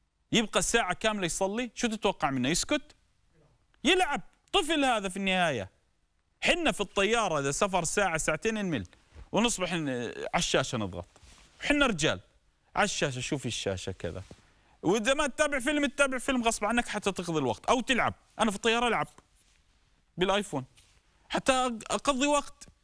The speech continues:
وأحيانًا أقرأ. فما ظنك بطفل؟ طفل في المسجد أنت واقف ما يعرف شيء ولا يعرف شو تسوون، ركوع، سما-، صح، جميل تعلم عيالك، بس علمهم أدب. إنه بابا إذا د-، يعني إذا ابنك أقل من أربع سنين ورضيع،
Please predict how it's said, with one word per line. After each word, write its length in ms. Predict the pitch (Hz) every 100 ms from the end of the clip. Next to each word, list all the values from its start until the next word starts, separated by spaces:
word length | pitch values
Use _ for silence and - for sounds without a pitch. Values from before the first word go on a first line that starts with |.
| _
وأحيانًا 480 | 113 - 220 262 269
أقرأ. 320 | - 247 190 - _ _
فما 220 | - 226
ظنك 340 | 247 262 240 190
بطفل؟ 380 | - 240 170 113 _ _ _ _ _ _ _ _ _ -
طفل 260 | 226 208 170
في 80 | 143
المسجد 440 | 165 190 156 127
أنت 200 | 165 156
واقف 360 | 151 170 139 143
ما 140 | 190
يعرف 300 | 165 143 -
شيء 180 | 139 113
ولا 180 | 131 151
يعرف 160 | 143
شو 100 | -
تسوون، 500 | 123 131 127 127 113 - - - -
ركوع، 380 | 127 - 143 113
سما-، 320 | - 127 - -
صح، 380 | - 254 -
جميل 340 | 131 185 226 233
تعلم 300 | 185 190 170
عيالك، 400 | 165 165 135 -
بس 140 | - 127
علمهم 320 | 165 185 160
أدب. 260 | 170 135 78 - - -
إنه 80 | 98
بابا 340 | 95 120 156 156
إذا 220 | 107 90
د-، 40 | -
يعني 280 | 107 101 -
إذا 220 | 131 151 226
ابنك 280 | 226 160
أقل 280 | - - 240
من 100 | 262
أربع 320 | 220 220 190
سنين 400 | 180 - 160 160 - _ _ _ _ _ _ _ _
ورضيع، 600 | 135 180 190 269 269 254